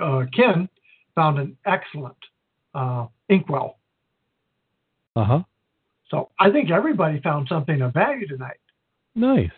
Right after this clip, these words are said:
Speaker 1: One guy that, who hadn't been there found a rifle. Uh, now, when it's in the water, it shrinks, of course. I'll have to show you a picture of it. But it's a
Speaker 2: Uh,
Speaker 1: small
Speaker 2: ev-, yeah, everything when it gets in the water shrinks a little bit, doesn't it?
Speaker 1: <laughs> Yeah.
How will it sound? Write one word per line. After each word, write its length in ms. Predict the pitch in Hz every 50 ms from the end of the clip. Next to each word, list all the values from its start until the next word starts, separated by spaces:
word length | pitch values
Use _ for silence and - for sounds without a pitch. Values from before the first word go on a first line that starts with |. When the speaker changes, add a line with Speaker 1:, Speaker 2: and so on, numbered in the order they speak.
| _ -
Speaker 1:
One 200 | 180 233 277 285
guy 340 | 233 196 175 170 160 131 - _ -
that, 100 | 165 175
who 340 | 196 175 170 196 196 160
hadn't 200 | 180 185 156 151
been 120 | 147 160 156
there 220 | 165 180 180 - _ _ _ _ -
found 200 | 165 151 156 147
a 40 | 143
rifle. 600 | 135 131 143 151 156 151 - 233 247 247 247 _ _ _ _ _ _ _ _ _ _ _ -
Uh, 360 | - 151 147 143 143 139 139 127 - _ _ _ _ _ _ _ _ _ - - - - - -
now, 400 | 170 156 151 151 147 127 - _ _ _ _ _ _ _ _ -
when 180 | 190 196 196 180
it's 120 | 160 -
in 80 | 240 208
the 80 | 190 180
water, 340 | 170 185 190 185 165 160
it 60 | 135 127 -
shrinks, 260 | 160 170 185 165 -
of 100 | 196 143
course. 260 | - 185 185 185 165 - - -
I'll 160 | 160 156 175
have 120 | 190 185
to 80 | - 139
show 140 | - 170 160
you 140 | 151 143
a 40 | 135
picture 300 | - 156 135 - - 127
of 140 | 117 117 117
it. 80 | 101 _ _ _ _ _ _ _ _ _ _ _ _ _ _ _ _ _ _ _ _ _ _ _ - - -
But 200 | 147 147 143 139
it's 140 | 151 151 139
a 40 | 151
Speaker 2:
Uh, 120 | 147 143
Speaker 1:
small 220 | 143 156 165 160 - -
Speaker 2:
ev-, 160 | 160 165 175 - _ _
yeah, 240 | - 175 170 160 151 139 135
everything 440 | 151 151 180 247 277 - 180 143
when 120 | 127 120 107
it 60 | 95
gets 160 | 101 110 110 -
in 40 | -
the 60 | 107
water 280 | 101 101 101 92 92 90 -
shrinks 260 | - 104 92 90 -
a 40 | -
little 120 | 98 95 90
bit, 140 | 90 82
doesn't 240 | 90 95 101 120 123
it? 120 | 151 170 - _ _ _ _ _ _ _ -
Speaker 1:
<laughs> 500 | - - - _ - 170 170 185 202 -
Yeah. 340 | - - 180 165 160 156 147